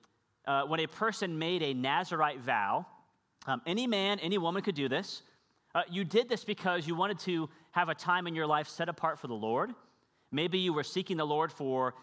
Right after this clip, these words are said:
a decision or direction. Maybe you just wanted to have an intense time of seeking the Lord, kinda like fasting. But you would make this vow because you wanted to set aside a specific time in your life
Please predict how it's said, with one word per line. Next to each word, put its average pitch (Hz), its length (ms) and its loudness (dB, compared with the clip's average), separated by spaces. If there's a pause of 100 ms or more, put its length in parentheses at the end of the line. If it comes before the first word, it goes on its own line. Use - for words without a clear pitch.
(160)
a 123 120 0
decision 180 600 -2
or 127 140 -4
direction. 151 640 -2 (680)
Maybe 165 280 0
you 160 100 -2
just 160 180 -6
wanted 165 160 -2
to 160 60 -2
have 147 180 0
an 131 80 -6
intense 151 380 -6
time 147 260 -2
of 117 80 -6
seeking 160 300 -6
the 131 80 -2
Lord, 143 180 -2
kinda 170 180 -2
like 127 140 -4
fasting. 175 580 -6 (640)
But 196 140 2
you 208 120 -2
would 208 120 4
make 214 260 0
this 208 220 -2
vow 151 180 4
because 151 340 -4
you 147 120 -2
wanted 156 240 -2
to 254 80 -4
set 202 240 -2
aside 151 280 0
a 147 40 -2
specific 180 460 -8
time 165 220 -2
in 175 60 -8
your 180 100 -4
life 117 320 2